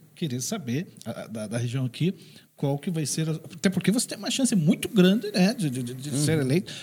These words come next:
Speaker 1: Você vem crescendo a, é, no gosto popular aí, com muitos apoios, né, e muita gente descobrindo. Então, assim, tá, cê, você,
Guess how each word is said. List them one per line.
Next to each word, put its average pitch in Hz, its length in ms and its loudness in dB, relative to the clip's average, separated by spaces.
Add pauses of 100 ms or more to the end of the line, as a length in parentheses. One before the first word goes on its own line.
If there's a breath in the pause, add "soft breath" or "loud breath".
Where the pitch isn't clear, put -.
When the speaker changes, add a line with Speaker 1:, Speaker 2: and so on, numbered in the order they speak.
Speaker 1:
Você - 180 6
vem 160 160 6
crescendo 156 680 4
a, 110 260 0 (420 loud breath)
é, 117 380 -2
no 127 160 2
gosto 139 300 2
popular 135 560 2
aí, 127 280 4 (1160 loud breath)
com 143 80 0
muitos 123 460 2
apoios, 131 760 0
né, 127 160 -2
e 113 100 -2
muita 127 380 -2
gente 139 240 -4
descobrindo. 135 580 -2
Então, 208 140 0
assim, 131 340 0 (380 loud breath)
tá, - 320 -4
cê, - 280 0 (140)
você, 196 580 -4